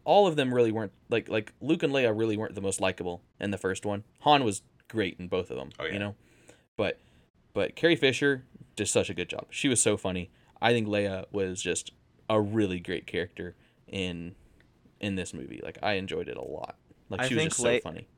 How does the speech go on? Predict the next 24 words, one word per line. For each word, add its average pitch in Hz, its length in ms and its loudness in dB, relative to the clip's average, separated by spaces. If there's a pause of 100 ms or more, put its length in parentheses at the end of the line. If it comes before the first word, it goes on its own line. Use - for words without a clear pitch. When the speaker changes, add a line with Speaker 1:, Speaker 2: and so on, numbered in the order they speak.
Speaker 3:
I 127 100 -4
think 156 180 -4
in 170 120 -2
A 127 60 0
New 127 180 -2
Hope, 120 260 -2
Leia's, 113 380 -2
like, 110 160 -4
so 113 680 -4
just, 117 220 -6
like, 113 160 -8
mission 117 420 -4
oriented, 123 840 -6
and, 123 200 -6
like, 104 160 -6
Speaker 1:
Mm-hmm. - 180 -12
Speaker 3:
she's 120 260 -8
just 113 200 -8
trying 120 240 -2
to, 113 80 -6
like, 110 240 -10 (220)
get 117 200 -4
what 110 160 -6 (140)
s-, - 180 -18